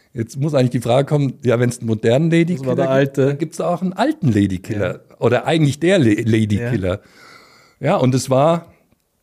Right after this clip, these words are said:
Speaker 1: in den sechziger Jahren war das ein Fahrzeug.
Speaker 2: Mhm.
Speaker 1: Ein in England produziertes Fahrzeug. Was die Lords ihren Ladies geschenkt haben.
Speaker 2: Mhm.
Speaker 1: Und die haben sich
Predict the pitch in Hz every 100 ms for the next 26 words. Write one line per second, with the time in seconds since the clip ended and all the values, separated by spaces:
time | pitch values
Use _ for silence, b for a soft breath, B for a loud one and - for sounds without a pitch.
0 | _ _ _ - 113 113 104 117 123 175
1 | 156 151 151 175 131 135 127 123 - 110
2 | - 85 - - _ _ 110 95 95 117
3 | - b b b b b b b _ 117
4 | 104 104 104 101 101 110 - - 101 113
5 | 135 170 156 131 123 - 120 110 - 98
6 | 131 - 180 196 - _ _ _ _ _
7 | _ _ b b b - 110 110 - 110
8 | 98 98 160 - 110 92 90 92 120 185
9 | - - 101 - 98 143 139 180 220 233
10 | - B B B B 101 95 123 139 135
11 | 147 120 147 160 151 135